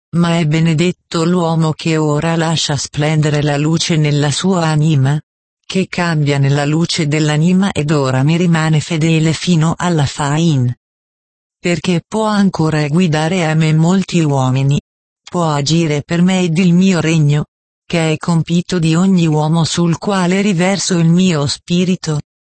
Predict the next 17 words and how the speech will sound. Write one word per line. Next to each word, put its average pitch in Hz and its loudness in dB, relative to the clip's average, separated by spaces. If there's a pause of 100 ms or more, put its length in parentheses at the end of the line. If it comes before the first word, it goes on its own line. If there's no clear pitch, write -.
(180)
che 190 -2
cerchi 175 -4
di 165 2
muovere 165 0
i 135 0
cuori 143 -2
dei 185 -2
suoi 175 -2
prossimi 170 0
a 143 0
prepararsi 147 -2
a 151 -2
vassi 190 -4
per 180 -2
il 156 0
mio 170 0
spirito? 175 -2